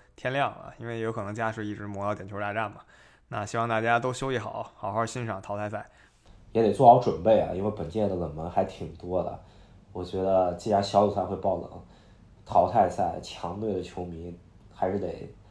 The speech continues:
Speaker 2: 小心点儿，不要太对自己球队过于有信心，是吧？会出，我觉得会让自己挺伤心的，咱们还是心里有预期。
Speaker 1: 那喜欢我们节目朋友，别忘了在喜马拉雅还有微信公众号上关注一下我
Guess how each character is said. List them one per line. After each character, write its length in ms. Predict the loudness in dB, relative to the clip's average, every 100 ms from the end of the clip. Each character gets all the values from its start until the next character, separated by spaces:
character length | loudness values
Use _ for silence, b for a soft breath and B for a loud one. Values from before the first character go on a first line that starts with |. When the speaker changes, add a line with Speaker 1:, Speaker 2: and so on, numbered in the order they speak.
| b b 2
Speaker 2:
小 240 | 4 4
心 140 | 2
点 120 | -4 -6
儿， 220 | -8 -12
不 100 | 0
要 240 | 4 4 2
太 260 | 2 0
对 220 | 2 -4
自 120 | -4 -8
己 140 | -8
球 260 | -10 -10 -6
队 220 | -6 -6
过 220 | -4 -4
于 200 | -4 -6
有 140 | -8
信 180 | -8 -12
心， 240 | -10 -12 -12
是 80 | -14
吧？ 200 | -14 -14
会 240 | -6 -6 -6
出， 400 | -10 -6 -6 -6 B B B B
我 100 | -8
觉 100 | -8
得 220 | -8 -8 -10 -2
会 120 | 0
让 120 | 0
自 120 | -2
己 60 | -6
挺 180 | -6 -6
伤 200 | -4 -4
心 200 | -6 -8
的， 120 | -6
咱 120 | -8 -6
们 160 | -10
还 160 | -8 -8
是 60 | -8
心 200 | -6 -6
里 40 |
有 140 | -6
预 140 | -6 -6
期。 380 | -8 -8 -8 B B B B -6
Speaker 1:
那 320 | -2 0 -2
喜 160 | -2
欢 80 | -2
我 60 | 0
们 100 | -2
节 120 | -6
目 140 | -6
朋 220 | -6 -6 -6
友， 120 | -6
别 140 | -4
忘 160 | -4 -4
了 80 | -6
在 40 |
喜 140 | -6
马 120 | -6 -6
拉 160 | -8
雅 100 | -8
还 80 | -8
有 120 | -8
微 120 | -6
信 140 | -8 -8
公 120 | -6
众 140 | -4
号 140 | -2 -2
上 180 | -4 -8
关 180 | -2 -2
注 160 | -2 -6
一 20 |
下 140 |
我 80 | -8